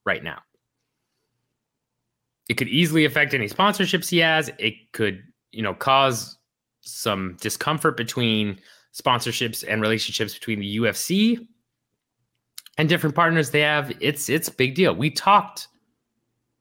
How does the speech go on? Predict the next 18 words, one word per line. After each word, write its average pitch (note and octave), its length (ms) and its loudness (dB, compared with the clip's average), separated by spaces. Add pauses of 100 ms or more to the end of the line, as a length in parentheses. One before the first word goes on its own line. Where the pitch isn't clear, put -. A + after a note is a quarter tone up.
(160)
for D#3 140 4
weeks F#3 460 2
about A#2+ 240 2
how A#2+ 160 2
sponsorships C#3+ 720 -2
were A#2 100 0
the G#2 120 -2
new A#2+ 600 0 (400)
target A2+ 480 0 (460)
of G#2 140 -2
revenue G2+ 340 -2
growth F2+ 460 -6
in G2 80 -10
the F#2 80 -8
U F2+ 140 -6
F F2 100 -8
C. E2+ 280 -8 (1600)
That C3+ 320 0